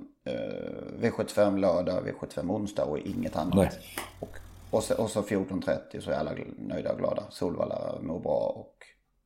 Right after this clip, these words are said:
Speaker 1: svensk travsport mår bättre. Tror vi.
Speaker 2: Just det, vi tror bara. Vi vet inte, vi tror.
Speaker 1: Tror.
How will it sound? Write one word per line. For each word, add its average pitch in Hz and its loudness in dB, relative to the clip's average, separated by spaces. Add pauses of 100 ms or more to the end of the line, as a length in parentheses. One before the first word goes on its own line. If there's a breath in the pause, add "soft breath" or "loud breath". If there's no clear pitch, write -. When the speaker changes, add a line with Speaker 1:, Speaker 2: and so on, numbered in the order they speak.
(240)
Speaker 1:
svensk - -2
travsport - -4 (880)
mår 90 0
bättre. - 0 (880)
Tror 113 4
vi. 131 8 (1080 soft breath)
Speaker 2:
Just 113 10
det, - 4
vi 69 6
tror 104 12
bara. 107 10
Vi 82 8
vet 110 10
inte, 107 8
vi 92 8
tror. 90 8
Speaker 1:
Tror. 80 8